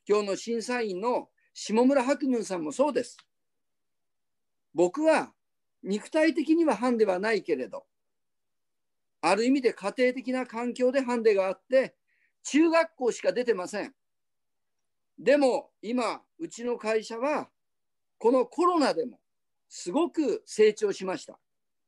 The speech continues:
君はできる。酒井君頑張って。そして君がロボットの本当に本気で大学出て開発をする研究所を作ったら、僕は投資してあげます。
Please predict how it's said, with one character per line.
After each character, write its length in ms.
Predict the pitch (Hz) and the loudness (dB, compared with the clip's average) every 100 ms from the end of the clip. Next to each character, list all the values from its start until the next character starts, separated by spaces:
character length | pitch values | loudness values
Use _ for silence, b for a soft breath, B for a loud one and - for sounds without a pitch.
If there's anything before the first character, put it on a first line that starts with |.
| _ _ _ _ _ - | _ _ _ _ _ -4
君 240 | 220 254 | 2 4
は 120 | 254 | 4
で 120 | 220 220 | 2 2
き 120 | 294 | 0
る。 80 | - _ _ _ _ _ _ _ - | 0 _ _ _ _ _ _ _ -8
酒 320 | 185 220 240 | -2 2 0
井 60 | |
君 160 | 196 185 | 0 0
頑 180 | 185 247 | 2 2
張 80 | 294 | 0
っ 80 | |
て。 200 | - - _ _ _ | -2 -12 _ _ _
そ 180 | - 240 | -2 -2
し 100 | - | 0
て 360 | 294 269 123 _ _ | 0 2 0 _ _
君 300 | 226 247 254 | -8 -4 -2
が 280 | 277 170 - _ _ _ | -2 -6 -14 _ _ _
ロ 260 | - 196 254 | 0 4 4
ボ 160 | 311 330 | 2 -4
ッ 20 | _ - | _ -6
ト 140 | 254 | -6
の 200 | 262 226 | -6 -8
本 240 | - 294 277 | -8 -8 -8
当 120 | 311 | -8
に 100 | 302 | -6
本 300 | 277 285 277 | -4 -4 -6
気 120 | 254 269 | -8 -2
で 220 | 269 156 | 0 0
大 260 | 196 247 | -2 -2
学 260 | 269 254 254 | -2 -6 -8
出 100 | 269 | -10
て 380 | 262 247 165 - _ _ _ _ _ - | -2 -2 -2 -6 _ _ _ _ _ -8
開 280 | 247 277 | 0 2
発 300 | 269 277 269 | 2 -2 -4
を 100 | 277 | -8
す 160 | 262 262 | -8 -10
る 160 | 269 - | -12 -6
研 300 | 254 262 254 | -2 -2 -4
究 160 | 269 | -8
所 160 | 262 269 | -6 -6
を 40 | |
作 200 | - 285 | -6 -12
っ 20 | 269 | -2
た 180 | 233 | 2
ら、 260 | 208 180 - _ _ _ _ _ 156 | 2 2 -4 _ _ _ _ _ 0
僕 260 | 214 214 | 2 2
は 140 | 269 247 | 0 0
投 240 | 254 269 | -2 -4
資 180 | 262 247 | -4 -4
し 40 | |
て 80 | 262 | 0
あ 80 | 233 | 0
げ 100 | 226 | -2
ま 100 | 202 | -4
す。 300 | - - | -8 -18